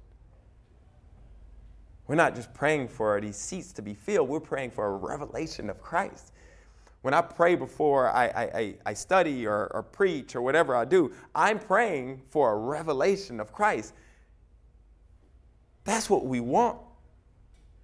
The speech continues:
What a revelation of God. We want to see God. Many people have heard about Jesus. We want people to have a revelation of Jesus. We want the Holy Spirit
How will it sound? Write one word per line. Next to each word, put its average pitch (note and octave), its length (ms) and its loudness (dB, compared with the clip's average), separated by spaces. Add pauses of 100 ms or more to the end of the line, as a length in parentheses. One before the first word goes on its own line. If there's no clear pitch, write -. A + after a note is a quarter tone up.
(200)
What - 120 -14
a D3+ 80 -4
revelation F3 720 -2
of D#3 60 -4
God. E3+ 160 2
We G3+ 80 -2
want E3+ 160 -2
to C#3 60 -8
see G3 360 -8
God. F#3 440 -2 (340)
Many C#4+ 260 0
people F#3 380 0
have D3 120 4
heard C#4+ 460 8
about C3 340 2
Jesus. D#3 520 -6 (760)
We G3+ 100 -10
want - 280 -10
people C#3+ 280 -8
to B2+ 60 -4
have B2 200 -2
a G#2+ 40 -2
revelation A2 1120 -2 (380)
of G#2 120 -10
Jesus. - 640 -10 (2000)
We F#3+ 120 4
want D3+ 240 2
the A2 60 -6
Holy C3+ 320 -2
Spirit D#3 640 -2